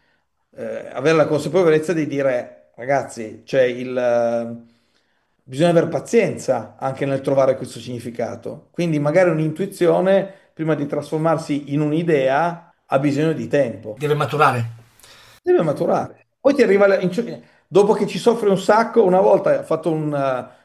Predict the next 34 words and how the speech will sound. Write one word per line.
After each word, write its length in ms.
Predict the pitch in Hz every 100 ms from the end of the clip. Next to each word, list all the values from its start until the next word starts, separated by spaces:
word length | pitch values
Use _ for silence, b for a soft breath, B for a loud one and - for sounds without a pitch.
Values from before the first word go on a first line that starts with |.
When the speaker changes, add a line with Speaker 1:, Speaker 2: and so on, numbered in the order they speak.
| B
Speaker 1:
un 100 | 139
lavoro 360 | 147 185 175
con, 260 | 143 151 143
eh, 400 | 139 131 127 123
ho 120 | 127
lavorato 380 | 131 139 147 147
per 180 | 131 131
un 260 | 123 123 135
ente 440 | 147 151 - 135
che 180 | - 131
definisce 560 | 131 123 131 135 - 131
l'intelligenza 460 | 127 123 127 120
artificiale, 480 | 120 135 151 156 185
eccetera, 440 | 208 175 180 143 B B B B B
per 220 | 180 175
tre, 320 | - 214 208
per 120 | - 165
gli 100 | 139
standard 460 | - 147 151 143
di 80 | 135
intelligenza 320 | 127 139 135
artificiale, 500 | 156 175 214 185 185
per 180 | 180 156
tre 140 | - 208
settimane 560 | 202 180 208 208 233
io 380 | 147 185 185 -
non 180 | 143 151
riuscivo 380 | 151 147 185 151
a 60 |
trovare 460 | 143 185 170 160 180
il 80 | 156
formato 420 | 143 143 165 160
di 160 | 139 170
dati 640 | 147 117 - 151 156 b